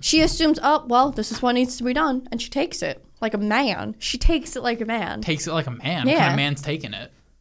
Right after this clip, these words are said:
Speaker 1: A gay one.
Speaker 2: Okay. No, my point was
Speaker 1: No, it's like, like, you know, a beating. Like, take it like a man. Not, not, not a sex, like, not an ass beating.
Speaker 2: Listen, listen.
Speaker 1: Not a sex beating.
Speaker 2: My point was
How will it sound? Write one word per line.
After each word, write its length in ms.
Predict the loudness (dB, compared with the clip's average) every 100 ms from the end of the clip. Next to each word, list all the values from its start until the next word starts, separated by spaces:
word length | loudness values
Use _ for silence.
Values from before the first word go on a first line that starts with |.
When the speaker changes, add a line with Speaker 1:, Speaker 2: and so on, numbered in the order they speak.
| _ -12
Speaker 1:
A 80 | -10
gay 280 | -2 -2 0
one. 460 | -4 -6 -8 -10 -18 -8
Speaker 2:
Okay. 1000 | -4 -4 -6 -8 -4 -2 -2 -2 -4 -6 -12 -16 -20 _ _ _ _ _ -8
No, 160 | -4 -2
my 120 | 4
point 340 | 4 4 0
was 120 | 0
Speaker 1:
No, 180 | 4 6
it's 100 | 6
like, 220 | 4 0 -2
like, 140 | 0
you 80 | 2
know, 160 | 4
a 60 | 4
beating. 400 | 4 2 2 0
Like, 180 | -2 0
take 200 | 2 2
it 40 |
like 160 | 2 -2
a 40 |
man. 300 | 0 0 0 2
Not, 180 | 4 4
not, 300 | 4 4 4
not 180 | 4 4
a 40 |
sex, 420 | 4 2 2 -2
like, 260 | 2 2 2
not 220 | 2 0
an 80 | 2
ass 320 | 4 4 2
beating. 460 | -2 -2 0 4 4
Speaker 2:
Listen, 260 | 2 0
listen. 320 | -2 -2 -4 -2
Speaker 1:
Not 200 | 2 2
a 120 | 0
sex 380 | -2 0 0 -2
beating. 360 | -4 -2 0 0
Speaker 2:
My 160 | 0 0
point 380 | 2 2 2
was 600 | 0 -2 -2 -6 -6 -8